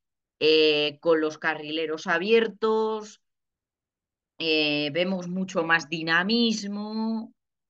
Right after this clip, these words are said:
muchas más colaboraciones defensivas, ya que los carrileros no se flotan, pero ahora Lishi decide salir, en vez de con un cinco tres dos, con un tres cinco dos. Que es muy distinto. O sea, ya Jonathan,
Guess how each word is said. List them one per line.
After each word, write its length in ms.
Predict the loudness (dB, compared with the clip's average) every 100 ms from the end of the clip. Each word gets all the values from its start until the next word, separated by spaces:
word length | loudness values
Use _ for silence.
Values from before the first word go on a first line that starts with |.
| _
muchas 440 | -12 -10 -2 -2 0
más 180 | -2 -2
colaboraciones 720 | -2 0 -2 -6 -6 -8 -4
defensivas, 1000 | -4 -2 -4 -4 -2 0 2 4 2 -2 _ _
ya 340 | -6 -2 -2
que 280 | -2 -4 -4 _ _ _ -8
los 240 | -6 -4
carrileros 600 | 0 0 0 -4 -4 -4 -8
no 120 | -10
se 160 | -10
flotan, 760 | -10 -2 0 0 -2 -2 -4 -14 _ _ _ _ _ _ _ _
pero 260 | 2 6 6
ahora 300 | 6 4 4
Lishi 560 | 2 -2 -4 -6 -8 _ _ _ _ _ _ _ _ _ _ _ _ _
decide 480 | -2 0 2 2 2
salir, 400 | 2 0 0 -4
en 160 | -8 -4
vez 120 | -2
de 120 | 0
con 140 | -2 -6
un 140 | -8
cinco 340 | -8 -6 -6 -4
tres 240 | -4 -2
dos, 180 | -4 -4
con 160 | -4
un 220 | -4 -4 0
tres 240 | 0 0
cinco 320 | -4 -8 -4 -2
dos. 380 | -2 -4 -16 _ _ _ _ _ _ -2
Que 100 | 0
es 80 |
muy 180 | 2 -2
distinto. 440 | -2 -4 -6 -6 -4
O 20 |
sea, 160 | -2 0
ya 200 | 2 2
Jonathan, 480 | 2 0 0 -2